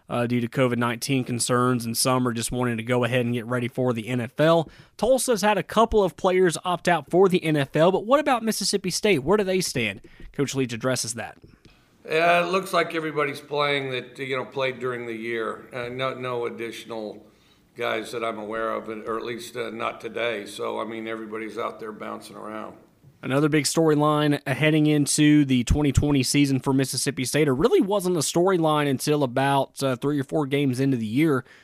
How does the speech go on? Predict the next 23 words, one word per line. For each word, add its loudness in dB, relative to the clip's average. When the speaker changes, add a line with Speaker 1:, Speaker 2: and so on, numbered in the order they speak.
Speaker 1:
was -2
the -4
youth -6
of -4
the -4
team. 0
The -8
youth 0
really 2
stepped -2
up, 2
and -2
a -6
handful -2
of -2
those 2
made 2
the 0
all-freshman 2
S -2
E -2
C -2
team. 4